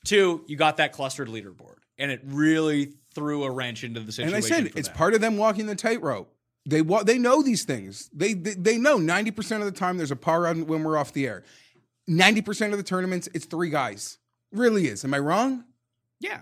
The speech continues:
Speaker 1: or
Speaker 2: Like,
Speaker 1: two, or
Speaker 2: yeah,
Speaker 1: whatever.
Speaker 2: two, what? Like, literally. They're not, like, what happens is, is, is rare. But
Speaker 1: Imagine if they put up the leaderboard, X F L style. You got Adam Scott, you got Joel Damon on seventeen, you got Sung Kang in the clubhouse,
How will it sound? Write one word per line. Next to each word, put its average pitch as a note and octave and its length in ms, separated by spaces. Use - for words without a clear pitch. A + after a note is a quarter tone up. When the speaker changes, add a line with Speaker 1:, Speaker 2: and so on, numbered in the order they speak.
Speaker 1:
or G#3+ 160
Speaker 2:
Like, A3 200
Speaker 1:
two, G3 100
or - 160
Speaker 2:
yeah, C#4+ 80
Speaker 1:
whatever. D#4 180
Speaker 2:
two, D#4 200
what? B3 240
Like, F3 160
literally. G3 500
They're B3 140
not, C#4 340
like, A3 160
what F3+ 280
happens A3 480
is, D#3+ 180
is, A3 380
is A3 340
rare. D3 300
But A#2 100
Speaker 1:
Imagine B2+ 560
if A#2 240
they A#2 120
put B2+ 160
up C3 140
the A2+ 80
leaderboard, G#2+ 540
X A#2 200
F G2 160
L G#2+ 160
style. - 460
You A2 160
got - 180
Adam C#3+ 260
Scott, A#2 460
you G#2 100
got F#2+ 160
Joel E3 260
Damon C3+ 360
on A#2 160
seventeen, A#2 460
you G2 60
got F#2+ 120
Sung E3+ 260
Kang D3 380
in A#2+ 100
the A#2 100
clubhouse, B2+ 580